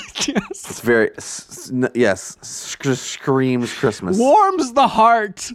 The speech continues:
Speaker 1: <laughs>
Speaker 2: <laughs> Um, so this year there's the Lego Star Wars Advent Calendar, Harry Potter Advent Calendar, uh, Guardians of the Galaxy Advent Calendar. That's different from b-,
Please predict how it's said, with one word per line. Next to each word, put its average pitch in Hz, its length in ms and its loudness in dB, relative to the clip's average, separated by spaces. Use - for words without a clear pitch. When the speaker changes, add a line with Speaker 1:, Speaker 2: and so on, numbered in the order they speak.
Speaker 1:
<laughs> 185 100 -4
Speaker 2:
<laughs> 123 260 -2
Um, 127 280 4
so 127 360 4
this 143 280 0
year 143 140 6
there's 127 180 4
the 120 80 0
Lego 123 200 2
Star 131 300 2
Wars 135 480 2
Advent 127 320 0
Calendar, 123 460 0
Harry 104 300 0
Potter 110 520 2
Advent 104 300 0
Calendar, 98 840 0
uh, 95 220 4
Guardians 131 340 2
of 85 80 -10
the 98 60 -6
Galaxy 117 760 0
Advent 98 300 0
Calendar. 92 540 -2
That's 104 360 -2
different 104 320 0
from 92 180 -2
b-, 90 60 -4